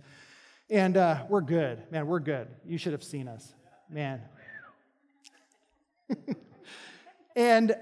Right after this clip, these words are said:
there was a guy who had been working at, at the host stand and, uh, just, you know, said, "Hey, how's it going? I hadn't seen you around." And, and he said, he said he went on a missions trip, and I got super excited. I'm like, "Oh my goodness, I don't know many Christians in this place." And so I said, "Tell me about it."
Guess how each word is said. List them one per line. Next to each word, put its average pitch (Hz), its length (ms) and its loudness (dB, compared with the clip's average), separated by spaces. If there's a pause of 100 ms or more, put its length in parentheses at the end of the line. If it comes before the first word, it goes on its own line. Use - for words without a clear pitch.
(240)
there 226 240 4
was 214 420 4
a 202 80 2
guy 190 480 2
who 202 320 2
had 175 180 0
been 170 180 -2
working 208 380 0
at, 165 220 -2
at 175 160 -6
the 160 80 -6
host 165 300 -6
stand 143 360 -6 (880)
and, 175 320 0
uh, 165 180 4
just, 170 300 -8 (260)
you 202 120 -4
know, 170 360 -4 (480)
said, 202 180 -6
"Hey, 196 200 0
how's 175 200 -4
it 170 80 -12
going? 202 200 0
I 180 60 2
hadn't 180 180 0
seen 202 200 -2
you 196 120 0
around." 175 340 0
And, 165 200 -4
and 170 140 -2
he 165 80 -2
said, 160 440 -2 (960)
he - 80 -20
said 247 140 2
he 233 80 2
went 208 160 2
on 170 140 0
a - 20 -2
missions 233 420 -2
trip, 156 280 -8
and 151 80 -4
I 151 40 -4
got 147 160 -4
super 220 280 -8
excited. 226 420 -2
I'm 143 100 -2
like, 127 160 -12
"Oh 226 80 -8
my 131 140 -8
goodness, 170 300 -8
I 165 60 -4
don't 180 140 -6
know 160 80 -6
many 156 220 -4
Christians 165 500 -10
in 135 120 -10
this 127 120 -14
place." 135 440 -12
And 151 80 -12
so 151 100 -16
I - 20 -16
said, - 220 -16
"Tell 269 240 -8
me 269 180 2
about 147 340 -6
it." - 180 -20